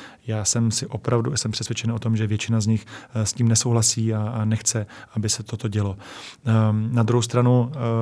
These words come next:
prostě sportovní prostředí by mělo aspoň nějakým způsobem dát najevo, ehm, nějakou radikálnost, eh, v-, ve směru bojkotu sportov-, sportovat s ruskou reprezentací.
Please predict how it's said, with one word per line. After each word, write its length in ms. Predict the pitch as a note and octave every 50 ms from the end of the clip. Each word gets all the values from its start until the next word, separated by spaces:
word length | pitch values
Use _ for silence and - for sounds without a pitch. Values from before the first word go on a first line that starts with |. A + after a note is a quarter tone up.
| A2+
prostě 380 | A2 - - C3+ A#2 - - B2
sportovní 360 | - - A#2+ A#2 B2+ B2 A#2+
prostředí 320 | A2+ A#2 - - B2 B2
by 100 | A#2 B2+
mělo 360 | B2 A#2+ A#2+ A#2+ A#2 G#2 G2+ -
aspoň 340 | C#3 A#2 - - - A#2 A#2
nějakým 300 | A2+ A2+ G#2+ G#2 - A#2+
způsobem 500 | - - - - - A2 A#2+ A#2+ A#2 A2+ - - - - -
dát 240 | G#2+ A2+ A2+ A2+
najevo, 460 | A#2 A#2 A2+ A2+ G#2 G#2+ A2 A2+ A2+ A2 - - - - - -
ehm, 800 | C3 A#2 A2+ A2+ A2+ A2+ A2+ A2+ A2+ A#2 A#2 B2+ D3 E3+ F3+ F3+ E3
nějakou 420 | C3+ A#2+ A#2 A2 A2 - B2 A#2+
radikálnost, 840 | A#2+ A#2 A2 A#2+ - A#2+ G#2+ G#2 G2+ G2+ G#2 G2+ - - - - A#2+
eh, 40 | A2 G#2+
v-, 180 | G2+ - - -
ve 160 | A2 G#2+ G#2+
směru 420 | - - - A2+ A2+ A2 A2+ A2 G#2+ - - - -
bojkotu 600 | G#2+ G2+ A#2 A2+ A2+ - A#2+ A2 - A2 G#2 G#2+ - - -
sportov-, 640 | - - - - A#2 - - A#2+ G#2 G2+ G#2 - A2 - - -
sportovat 520 | - - - B2 A2 - - A#2 A#2 G#2
s 60 | G#2
ruskou 440 | A2 A2 G#2+ - - A#2 A2+ A2 A2+ - -
reprezentací. 920 | A#2 - A#2 A2+ A#2 B2 A#2+ A2 A2 G#2 G2+ - A2 A2 - - A#2+ A#2